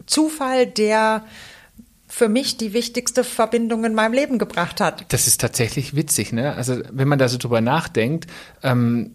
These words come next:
Speaker 2: da haben wir, da haben wir uns wirklich kennengelernt. Ich weiß gar nicht, ob wir damals in San Francisco was zusammen gemacht haben. Ich erinnere mich wirklich kaum mehr daran. Ähm, du hattest, glaub ich, auch damals deinen Freund dabei, wenn ich mich richtig erinnere.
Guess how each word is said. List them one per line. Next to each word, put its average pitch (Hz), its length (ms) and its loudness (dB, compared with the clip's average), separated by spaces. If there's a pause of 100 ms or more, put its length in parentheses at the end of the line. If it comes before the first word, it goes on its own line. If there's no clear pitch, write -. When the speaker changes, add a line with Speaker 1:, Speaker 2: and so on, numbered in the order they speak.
Speaker 2:
da 104 160 0
haben 131 200 0
wir, 143 400 4
da 123 100 -2
haben 147 140 2
wir 165 80 4
uns 147 160 0
wirklich 151 180 -4
kennengelernt. 160 400 2
Ich 113 140 0
weiß 151 180 4
gar 160 120 0
nicht, 139 100 0
ob 131 100 -2
wir 120 80 2
damals 117 340 2
in 123 60 -2
San 113 140 -2
Francisco 117 400 -2
was 113 140 2
zusammen 107 300 0
gemacht 101 380 -2
haben. 113 140 0
Ich - 260 -6
erinnere 147 320 0
mich 139 160 -2
wirklich 147 280 -4
kaum 170 320 2
mehr 110 120 2
daran. 98 460 0 (440)
Ähm, 127 640 2
du - 140 -2
hattest, - 240 0
glaub 120 140 2
ich, 113 100 -4
auch 107 80 -6
damals 123 320 0
deinen 92 160 -2
Freund 127 460 0
dabei, 95 500 0 (720)
wenn 117 140 -2
ich 107 80 -10
mich 117 180 -6
richtig 110 320 -6
erinnere. 110 400 -2